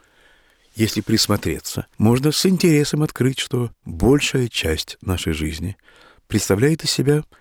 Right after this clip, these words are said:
исполнение разного типа ритуалов, участием в которых мы измеряем успешность или вообще правильность жизни. Ритуалы правильного, мужского или женского времяпровождения,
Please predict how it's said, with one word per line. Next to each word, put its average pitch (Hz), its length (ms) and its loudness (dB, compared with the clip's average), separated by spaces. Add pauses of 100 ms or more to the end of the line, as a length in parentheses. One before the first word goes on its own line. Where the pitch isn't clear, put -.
(120)
исполнение 135 920 4 (100)
разного 87 640 -2 (200)
типа 90 220 -4
ритуалов, 101 720 -4 (200)
участием 151 500 2
в - 40 -14
которых 139 380 2
мы 135 240 0
измеряем 117 560 2 (260)
успешность - 840 0
или 143 120 2
вообще 135 240 4
правильность 92 640 -4
жизни. 80 420 -10 (640)
Ритуалы 101 520 2 (200)
правильного, 80 800 -2 (640)
мужского 113 520 2
или 87 120 4
женского 85 400 0
времяпровождения, 80 960 -4